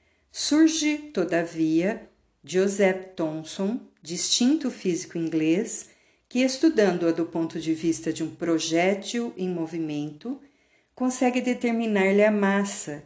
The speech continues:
que é aproximadamente um mil oitocentos e cinquenta vezes menor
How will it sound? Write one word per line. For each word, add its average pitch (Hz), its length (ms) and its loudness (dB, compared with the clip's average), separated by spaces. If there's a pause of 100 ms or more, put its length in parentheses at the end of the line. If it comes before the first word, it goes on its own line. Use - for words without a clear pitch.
que 175 240 -2
é 156 120 4
aproximadamente 170 1300 -4 (320)
um 190 160 0
mil 233 320 0
oitocentos 208 480 0
e 190 60 -4
cinquenta 190 500 -2
vezes 170 540 -4
menor 226 760 4